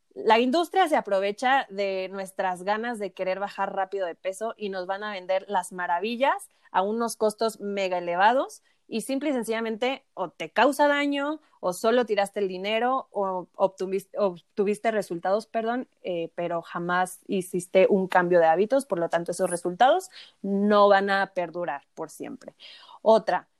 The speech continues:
se me hace muy grave que a-, eh, acudamos o recurramos a este tipo de métodos, porque creo que todos los que alguna vez llegamos a recurrir a este tipo de cosas fue desde la parte de no aceptarte a ti mismo, de querer cambiarte de un día para otro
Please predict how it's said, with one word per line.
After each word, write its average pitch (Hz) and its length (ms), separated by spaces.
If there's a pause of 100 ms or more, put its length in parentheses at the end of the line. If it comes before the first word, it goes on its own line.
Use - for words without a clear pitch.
(280)
se 226 180
me 247 120
hace 262 180
muy 302 240
grave 233 420 (420)
que 202 580 (140)
a-, 226 200
eh, 208 260
acudamos 220 760
o 190 220
recurramos 202 720
a 196 40
este 208 220
tipo 208 260
de 185 100
métodos, 190 580 (200)
porque 208 240
creo 240 180
que 294 120
todos 277 200
los 262 200
que 190 260
alguna 214 400
vez 214 220
llegamos 196 400
a 208 60
recurrir 175 460
a 190 120
este 180 280
tipo 180 260
de 156 120
cosas 202 420 (280)
fue 214 240
desde 208 320
la 175 180
parte 190 540
de 180 680
no 202 160
aceptarte 196 600
a 208 40
ti 208 160
mismo, 214 400
de 202 160
querer 180 280
cambiarte 196 600
de 170 420
un 202 180
día 190 160
para 175 260
otro 196 420